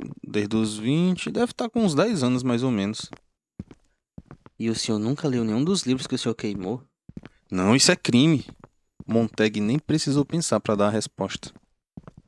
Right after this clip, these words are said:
"Ah, é verdade, é crime, é verdade. Posso fazer outra pergunta?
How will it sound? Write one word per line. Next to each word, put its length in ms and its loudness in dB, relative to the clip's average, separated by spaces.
"Ah, 160 -2
é 140 4
verdade, 640 -2
é 100 0
crime, 400 -2
é 60 -4
verdade. 680 -10
Posso 180 2
fazer 160 2
outra 160 0
pergunta? 640 -2